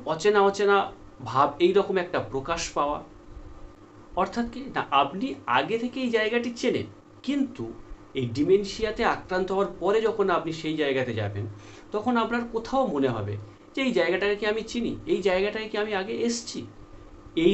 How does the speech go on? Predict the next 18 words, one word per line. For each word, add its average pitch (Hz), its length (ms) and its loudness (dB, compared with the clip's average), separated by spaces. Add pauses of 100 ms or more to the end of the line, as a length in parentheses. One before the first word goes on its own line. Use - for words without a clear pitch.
রকম 196 200 4 (100)
একটা 180 160 -6 (100)
মনে 101 200 -4
হবে। - 160 -16 (680)
এছাড়া 233 340 2
কি 240 100 -8
মনে 220 240 2
হবে 214 160 4 (560)
না, 127 100 -2 (100)
আপনি 139 340 2 (160)
কোনো 214 160 -2 (140)
ব্যক্তির 151 420 -4
সঙ্গে 180 200 -2
যদি 127 220 -2 (180)
আলাপ 170 320 2 (120)
করতে 110 280 -4
চান, 87 180 -14 (460)
সেক্ষেত্রে 220 520 -2